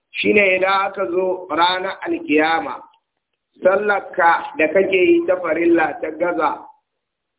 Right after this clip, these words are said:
ba ta kai wa da ake so ba, sai a ɗebo a cikin nafilfilin da kake yi a kammala maka.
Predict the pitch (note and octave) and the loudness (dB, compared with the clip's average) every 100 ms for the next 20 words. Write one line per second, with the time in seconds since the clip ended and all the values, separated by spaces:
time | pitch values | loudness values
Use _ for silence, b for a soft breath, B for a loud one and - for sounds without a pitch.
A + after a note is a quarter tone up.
0 | _ _ D3 E3+ F3+ F#3+ G#3+ G#3 F3+ E3 | _ _ -2 2 2 4 4 4 2 -4
1 | F3+ F3+ E3 E3 F3+ D3+ D3 D3+ C#3+ - | -6 -8 -10 -8 -8 -6 -4 -4 -6 -10
2 | - _ _ _ _ D#3+ F3 E3 D#3 D#3+ | -20 _ _ _ _ 0 0 0 2 2
3 | E3 E3 E3 D#3 - - - C3 - D#3+ | 6 6 8 4 0 -10 -10 -8 -2 2
4 | D#3 D#3+ E3+ E3 D#3 C#3+ D#3 E3+ D#3 D3 | 4 4 2 -4 -8 -6 -2 0 0 0
5 | E3 D#3+ D3+ D3+ F3 E3 - C3+ - D3+ | -2 0 2 4 4 4 2 0 -2 -2
6 | D3+ C#3 B2+ C3 B2+ - | -2 -4 -2 0 -2 -4